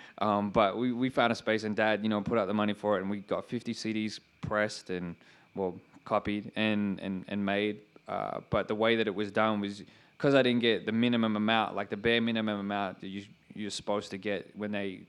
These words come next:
do everything for you in terms of, like, the packaging and, and all that sort of stuff, and putting it all in was, like, a hundred or something. I was like, "Oh," I was like, "I can't,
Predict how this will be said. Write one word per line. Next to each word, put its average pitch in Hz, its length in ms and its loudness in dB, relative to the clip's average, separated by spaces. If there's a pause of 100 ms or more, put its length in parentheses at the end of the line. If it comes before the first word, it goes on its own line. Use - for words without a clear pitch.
(120)
do 117 160 2
everything 117 420 0
for 113 240 0
you 120 180 -2
in 113 100 0
terms 104 260 -4
of, 98 60 -6
like, 98 180 -2
the 104 60 -10
packaging 104 640 -4
and, 87 180 -8 (600)
and 107 80 -4
all 107 80 0
that 104 160 0
sort 107 160 -6
of 101 60 -4
stuff, 101 320 -4
and 95 140 -8
putting 107 240 -2
it 101 60 -2
all 98 200 0
in 98 180 0
was, 92 160 -8
like, 90 180 -6
a 87 80 -4
hundred 98 380 -4
or 85 80 -6
something. 82 340 -12
I - 40 -14
was 92 80 -12
like, - 160 -8
"Oh," 52 160 -8 (480)
I - 40 -16
was 90 80 -12
like, 52 120 -6
"I - 60 -8
can't, 82 280 -8